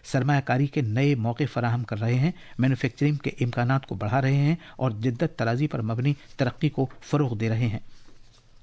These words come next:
मुसाफिरों की कसीर तादाद के पेश नज़र यात्रियों की सहूलत फराहम करने के लिए शिमाली रेलवेज जम्मू रेलवे डिवीजन ने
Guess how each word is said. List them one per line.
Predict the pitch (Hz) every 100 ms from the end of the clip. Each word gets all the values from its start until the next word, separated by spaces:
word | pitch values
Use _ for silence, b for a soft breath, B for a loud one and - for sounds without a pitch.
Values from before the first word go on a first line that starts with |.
| - - B B B B B 135
मुसाफिरों | 151 185 175 214 226
की | - 208 -
कसीर | 156 - 220
तादाद | - 147 135 170
के | -
पेश | 160 123
नज़र | 143 127 110
यात्रियों | 98 120 131 - 175
की | 160 127
सहूलत | 123 123 147
फराहम | - 127 127 135
करने | - 120 139
के | 135
लिए | 135 - B B B
शिमाली | - 143 160 165
रेलवेज | 117 127 117 139 156 - B B B B
जम्मू | 113 147 156 175 -
रेलवे | 127 143 139
डिवीजन | 127 120 127 160
ने | 135